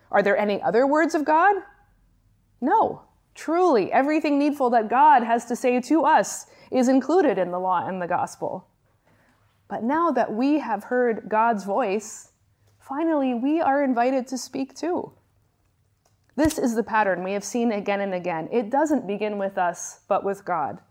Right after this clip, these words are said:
Yet, once God has acted, once God has spoken, a gracious space opens up for us to act and speak too.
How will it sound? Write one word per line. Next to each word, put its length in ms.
Yet, 360
once 440
God 360
has 260
acted, 460
once 300
God 360
has 240
spoken, 840
a 120
gracious 600
space 600
opens 360
up 240
for 240
us 260
to 180
act 320
and 160
speak 340
too. 400